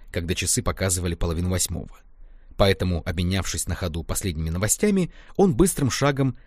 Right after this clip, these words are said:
направился к остановке. На школе М В Д, несмотря на вечернее время, скопилось довольно много народа.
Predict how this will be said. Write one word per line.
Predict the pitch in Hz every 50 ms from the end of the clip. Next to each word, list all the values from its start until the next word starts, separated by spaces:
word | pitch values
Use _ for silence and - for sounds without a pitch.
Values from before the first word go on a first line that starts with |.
| -
направился | - 92 92 - - 120 127 131 120 - -
к | -
остановке. | - - - 90 80 78 76 - - - - 92 - - - - - - _ -
На | - 92 107 110
школе | - - - 139 113 107 -
М | 101 98 90
В | 90 101
Д, | 98 143 160
несмотря | 135 117 - - 110 98 107 120
на | 107
вечернее | 101 95 95 - - 117 98 85 92 87 82
время, | 78 131 170 160 120
скопилось | - - - 95 - 143 135 120 90
довольно | - 101 92 139 165 156 143
много | 113 107 117 123 110 113
народа. | 110 104 101 82 73 - - -